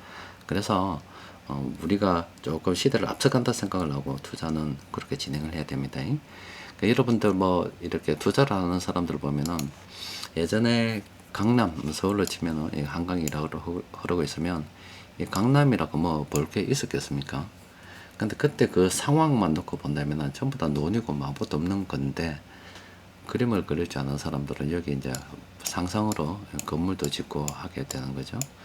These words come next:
그러니까 사람들은 자꾸 이렇게 눈에 보이는 현상을 갖다가 바라보려고 하는데 투자는 그 좀 건너 미래를 좀 볼 수 있어야 됩니다. 그러니까 우리가 이제 그런 보는 능력이 사람들마다 아마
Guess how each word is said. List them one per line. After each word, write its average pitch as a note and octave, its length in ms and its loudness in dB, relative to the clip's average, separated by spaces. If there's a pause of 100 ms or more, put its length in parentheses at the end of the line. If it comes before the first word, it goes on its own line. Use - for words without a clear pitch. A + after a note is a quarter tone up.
(500)
그러니까 G2 120 -2
사람들은 G2 680 2
자꾸 F#2+ 260 -2
이렇게 F2 220 2
눈에 A2+ 320 4
보이는 E2+ 240 2
현상을 G#2 440 2
갖다가 D2 480 -2 (440)
바라보려고 D2+ 520 -2
하는데 C#2+ 380 -2
투자는 F2 640 0 (640)
그 D#2+ 140 -2 (120)
좀 A2 400 4 (240)
건너 A#2+ 420 4
미래를 F#2 480 6
좀 D#2+ 220 -2
볼 F2+ 200 -2
수 - 280 -4
있어야 - 300 -4
됩니다. C2 360 -6 (640)
그러니까 F#2+ 160 2
우리가 C3 220 6
이제 F#2+ 120 6
그런 G2+ 440 6
보는 F#2+ 300 2
능력이 F2+ 580 2 (140)
사람들마다 D#2 720 -2
아마 C#2+ 260 -4